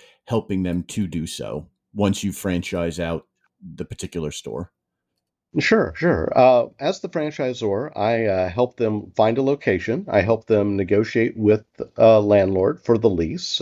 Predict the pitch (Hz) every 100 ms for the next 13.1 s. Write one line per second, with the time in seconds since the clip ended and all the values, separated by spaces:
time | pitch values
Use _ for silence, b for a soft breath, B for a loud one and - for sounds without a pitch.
0 | - 107 104 98 92 92 92 b b b
1 | b b - 98 120 - 117 110 - -
2 | 107 123 127 127 175 202 - - 101 95
3 | 95 101 - - 110 98 90 107 139 -
4 | 110 - 98 92 85 78 104 - 110 98
5 | 90 90 _ _ _ 123 113 110 104 95
6 | 92 104 107 123 113 107 110 110 110 110
7 | 104 113 117 101 131 90 104 95 98 95
8 | 98 101 95 90 85 123 - _ - 92
9 | 87 90 95 92 90 - 101 104 110 -
10 | 98 95 95 95 - - 104 107 101 104
11 | 113 107 95 - 98 107 - 95 90 104
12 | - 113 - 95 87 120 123 85 92 95